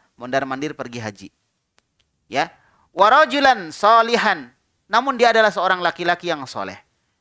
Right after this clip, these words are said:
Jadi tadi kelihatannya sinis ya orangnya, apa bahasanya? Eh, apa ya? Sinis ya, judes gitu ya, orang Jawa bilang judes orangnya. Tapi ternyata Masya Allah, dia ini senang melakukan perjalanan haji mondar-mandir.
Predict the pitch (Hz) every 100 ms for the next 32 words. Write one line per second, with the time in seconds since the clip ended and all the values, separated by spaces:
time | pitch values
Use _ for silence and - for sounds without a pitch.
0 | _ - 165 185 - 175 202 - 185 175
1 | 185 190 190 180 - 220 208 185 131 120
2 | 131 156 175 - _ - 151 123 113 123
3 | 127 117 - _ _ _ _ _ _ _
4 | _ _ _ _ _ _ _ _ 117 123
5 | 95 - 120 104 117 _ - 190 165 123
6 | 113 135 147 190 - 127 135 123 107 104
7 | 107 107 123 123 135 127 131 160 175 127
8 | 127 120 107 _ - - - - 220 294
9 | 240 214 226 233 202 - 165 139 170 185
10 | 165 247 254 262 226 - - - 220 202
11 | 185 185 175 165 175 170 165 151 147 147
12 | 147 143 123 131 127 120 120 110 131 180